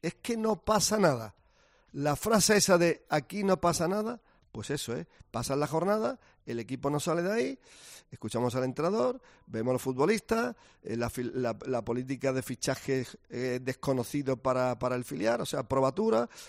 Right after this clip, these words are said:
un futbolista lesionado, el otro que no está, un desastre total. Eh, solamente un milagro, un milagro,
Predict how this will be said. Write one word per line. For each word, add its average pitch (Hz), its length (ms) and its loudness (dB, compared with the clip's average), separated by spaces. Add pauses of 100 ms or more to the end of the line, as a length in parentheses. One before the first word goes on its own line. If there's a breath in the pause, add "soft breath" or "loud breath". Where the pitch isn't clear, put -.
(200 loud breath)
un 147 160 0
futbolista 135 540 0
lesionado, 208 720 0
el 127 140 -2
otro 120 200 -2
que 131 100 -2
no 135 80 0
está, - 320 -4 (260)
un 233 280 2
desastre 202 760 0
total. 120 440 -2 (680 loud breath)
Eh, 113 80 -4
solamente 165 600 4 (100)
un 226 280 4
milagro, 190 600 2 (280)
un 175 200 2
milagro, 127 480 -2